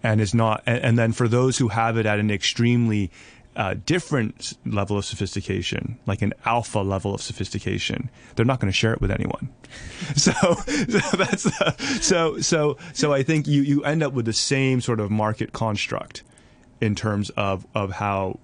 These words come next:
one should be thinking about it. Now, I do think that A I can be used to scale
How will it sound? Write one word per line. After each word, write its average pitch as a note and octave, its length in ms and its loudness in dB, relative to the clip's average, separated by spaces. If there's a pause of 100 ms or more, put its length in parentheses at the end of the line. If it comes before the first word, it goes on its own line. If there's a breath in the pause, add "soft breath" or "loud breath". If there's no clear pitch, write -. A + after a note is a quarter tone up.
one G2 280 -2
should F#2+ 200 -6
be G#2 360 -4 (560)
thinking - 280 -4
about - 260 -6
it. - 100 -14 (400 loud breath)
Now, C3 200 4
I C#3 160 2
do F#3 300 2
think G2+ 500 -2 (380)
that G#2 460 0 (520 soft breath)
A B2 220 4
I G#2+ 280 2
can A2 200 0
be G#2 100 2
used G#2 560 2
to G#2 100 -2
scale G#2 840 0